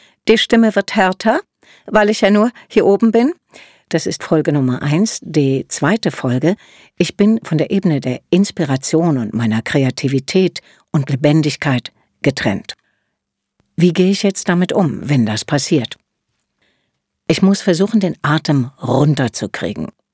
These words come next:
Dazu gibt es verschiedene Übungen. Und eine Übung möchte ich dir gerne hier präsentieren.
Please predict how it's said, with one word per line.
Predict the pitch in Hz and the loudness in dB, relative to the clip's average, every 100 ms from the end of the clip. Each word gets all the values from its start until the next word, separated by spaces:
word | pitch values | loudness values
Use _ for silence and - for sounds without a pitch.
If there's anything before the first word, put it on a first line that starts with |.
| _ | _
Dazu | 147 147 | -2 0
gibt | 160 180 180 | 0 0 -2
es | |
verschiedene | - 185 156 - 214 202 165 131 | -2 -2 -2 0 2 2 2 0
Übungen. | - 135 135 117 98 - _ _ _ | -2 2 4 2 0 -6 _ _ _
Und | 139 - | -2 0
eine | 156 156 | 2 2
Übung | 147 147 143 | 2 0 2
möchte | 135 131 - | 2 0 -2
ich | 131 - | -4 -2
dir | 131 113 | -4 0
gerne | 123 117 117 | 0 2 0
hier | 117 135 135 107 - | -2 -2 -2 -2 -6
präsentieren. | - 123 120 - 147 113 | -6 -2 -2 -2 -2 -2